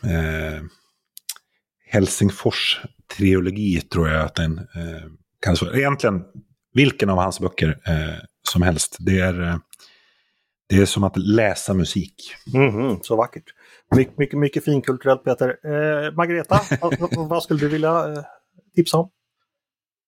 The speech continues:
Speaker 3: Eh, jag tänker fortsätta på den finkulturella linjen, eh,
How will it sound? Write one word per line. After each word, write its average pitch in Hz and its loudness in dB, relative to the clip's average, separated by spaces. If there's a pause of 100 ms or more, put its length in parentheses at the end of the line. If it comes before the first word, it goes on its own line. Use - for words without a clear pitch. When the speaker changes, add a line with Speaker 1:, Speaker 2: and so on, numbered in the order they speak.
(160)
Speaker 3:
Eh, 214 4
jag 202 4
tänker 277 0
fortsätta 247 -2
på 202 0
den 196 0
finkulturella 202 0
linjen, 214 2 (280)
eh, 190 2